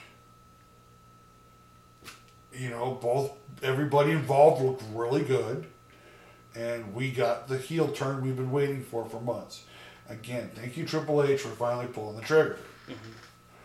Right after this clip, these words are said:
Speaker 2: So anyway, on to the next match. We had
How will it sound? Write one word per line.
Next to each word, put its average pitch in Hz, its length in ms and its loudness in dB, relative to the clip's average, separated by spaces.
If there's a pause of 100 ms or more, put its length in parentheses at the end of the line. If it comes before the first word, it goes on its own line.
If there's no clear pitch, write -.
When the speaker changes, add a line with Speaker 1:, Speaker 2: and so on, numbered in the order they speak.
(880)
Speaker 2:
So 247 120 2
anyway, 175 280 6
on 175 440 4
to 139 340 2
the 127 560 -2
next 156 420 2
match. 151 720 -2 (680)
We 156 100 0
had 143 640 4